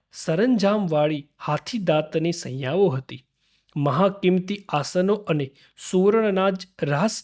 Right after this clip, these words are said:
રચીલા હતા. વળી જે ઉત્તમ મરકત મણિઓથી જડેલી સ્ફટિક મણિની ભીંતોમાં મણિઓના દીવાઓ પ્રકાશતા હતા અને શ્રેષ્ઠ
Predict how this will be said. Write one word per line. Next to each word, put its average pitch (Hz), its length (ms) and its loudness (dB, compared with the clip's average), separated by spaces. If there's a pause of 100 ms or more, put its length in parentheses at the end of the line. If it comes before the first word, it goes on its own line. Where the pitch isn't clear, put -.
રચીલા 151 540 0 (960)
હતા. 131 280 -4
વળી 151 360 2
જે 180 420 2
ઉત્તમ 240 320 0 (200)
મરકત 165 580 0
મણિઓથી 160 680 0
જડેલી 147 540 0 (280)
સ્ફટિક - 560 -4
મણિની 170 420 4
ભીંતોમાં 165 920 -2
મણિઓના 147 540 2
દીવાઓ 135 500 0
પ્રકાશતા 131 600 -4
હતા 131 360 -8 (380)
અને 135 220 0
શ્રેષ્ઠ 175 460 0